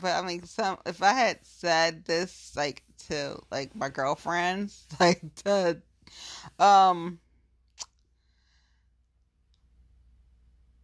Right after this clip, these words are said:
on Sunday, 'cause this happened Saturday into Sunday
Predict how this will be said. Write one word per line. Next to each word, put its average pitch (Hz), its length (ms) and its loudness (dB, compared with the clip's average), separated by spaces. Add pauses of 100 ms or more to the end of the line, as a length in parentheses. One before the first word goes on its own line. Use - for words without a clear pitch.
(640)
on 185 160 4
Sunday, 214 640 2 (180)
'cause 196 280 -4
this 202 240 -6
happened 185 580 0
Saturday 160 840 2
into 214 300 -4
Sunday 247 720 -4